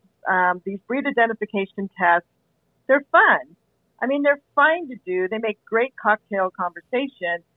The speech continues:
It's just that you don't wanna make any health decisions based on that. And some companies are,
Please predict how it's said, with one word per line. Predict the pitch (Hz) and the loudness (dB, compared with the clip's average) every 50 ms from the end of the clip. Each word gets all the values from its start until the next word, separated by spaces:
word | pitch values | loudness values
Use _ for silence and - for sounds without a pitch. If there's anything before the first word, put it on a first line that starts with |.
| _ _ _ | _ _ _
It's | - 214 214 _ | -6 -6 -6 _
just | - 285 285 - | -4 -6 -4 -2
that | 254 240 226 | -4 -4 -2
you | 240 269 | -2 0
don't | 277 285 262 | 2 4 4
wanna | 233 233 240 226 220 | 4 4 2 2 2
make | 214 208 208 202 - | 2 0 -2 -4 -4
any | 202 190 190 190 | -6 -6 -4 0
health | 214 220 226 220 _ | 2 2 2 2 _
decisions | - 196 - - 180 170 170 170 170 - - | -10 -10 -8 -6 -8 -8 -8 -10 -10 -2 2
based | 185 185 196 208 - - | 2 2 2 0 0 0
on | 170 165 160 | 2 2 4
that. | 160 151 147 151 - - | 4 4 4 2 0 -2
And | 185 180 175 _ _ | -6 -6 -6 _ _
some | - 220 208 208 208 208 214 214 214 _ _ _ _ _ _ _ _ _ _ _ _ _ _ _ - - | 4 6 8 8 8 6 6 2 -2 _ _ _ _ _ _ _ _ _ _ _ _ _ _ _ -6 2
companies | - 226 226 330 - 247 226 208 196 196 202 202 202 208 | 4 4 4 4 2 -2 -2 0 -2 0 -2 -2 -2 0
are, | 190 196 196 | -2 -2 -2